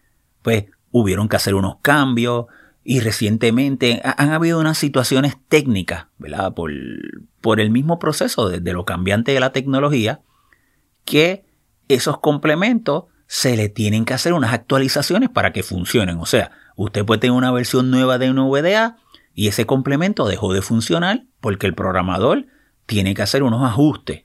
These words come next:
¿verdad? Para, para que me puedan entender. En ese,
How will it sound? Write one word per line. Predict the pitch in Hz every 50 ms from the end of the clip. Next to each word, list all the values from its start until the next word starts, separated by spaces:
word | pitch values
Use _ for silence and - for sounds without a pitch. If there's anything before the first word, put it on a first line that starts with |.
| _
¿verdad? | - - 78 76 - -
Para, | - - - 71 - - -
para | - - 78
que | - -
me | 82 82
puedan | 85 - 98 95 98 98 98
entender. | 95 98 92 - 85 80 80 82 82 82 80 - _ _ _ _ _ _ _ _ _ _ _ _ _ _ _ _ _ _ _ _ _ _ _ _ _ _ _
En | 170 175 165 165 160 165
ese, | 175 185 202 208 - - 220 214 208 202 - - _